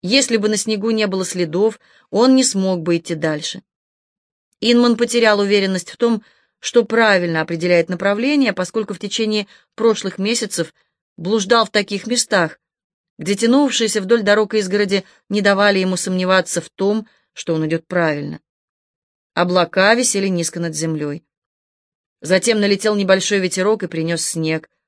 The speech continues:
такой сухой и мелкий, что его вряд ли можно было назвать хлопьями. Он густо повалил, хлеща по щекам, и тут же прекратился. Инман посмотрел на чешевидные следы, только что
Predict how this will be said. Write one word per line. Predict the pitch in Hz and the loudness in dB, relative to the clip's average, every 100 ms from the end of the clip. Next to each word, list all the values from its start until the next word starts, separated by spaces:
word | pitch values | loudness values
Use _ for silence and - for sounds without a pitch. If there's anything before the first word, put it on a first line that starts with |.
| _ _ _ _ | _ _ _ _
такой | - 160 185 | -6 0 0
сухой | 196 202 220 196 | 0 0 2 4
и | |
мелкий, | 185 202 208 185 165 - _ | 2 -2 -2 -2 -2 -6 _
что | - - | -8 -2
его | 208 196 | 0 2
вряд | 180 185 190 | 2 2 0
ли | |
можно | 185 165 156 165 | -2 -2 -2 -2
было | 160 160 | 0 0
назвать | 160 156 151 156 | -2 -2 -2 -4
хлопьями. | - 160 156 - 151 147 - _ _ _ _ _ _ _ _ | -4 -4 -4 -4 -8 -8 -12 _ _ _ _ _ _ _ _
Он | 165 180 | -2 0
густо | 185 202 - | 0 0 -2
повалил, | 180 170 165 170 196 202 _ _ _ | -2 0 2 2 0 -2 _ _ _
хлеща | 170 180 - 180 | -4 -2 0 0
по | 175 | 0
щекам, | 170 185 165 180 175 - _ | -4 -2 0 0 0 -6 _
и | - | -6
тут | 180 247 | -4 -4
же | 196 | -4
прекратился. | 170 165 165 156 - 151 151 - - _ _ _ _ _ _ _ _ _ _ | -4 -4 -4 -6 -8 -8 -10 -14 -20 _ _ _ _ _ _ _ _ _ _
Инман | 254 339 302 262 | 4 6 6 4
посмотрел | 240 233 233 262 262 240 _ _ - | 2 0 0 2 2 0 _ _ -8
на | 185 | -6
чешевидные | 226 - 240 262 233 226 | -4 -2 2 2 2 0
следы, | 202 208 196 226 285 - _ _ _ _ _ _ _ _ _ _ | 0 -2 0 0 0 -2 _ _ _ _ _ _ _ _ _ _
только | 226 202 180 | 0 0 -2
что | - 180 170 | -2 0 0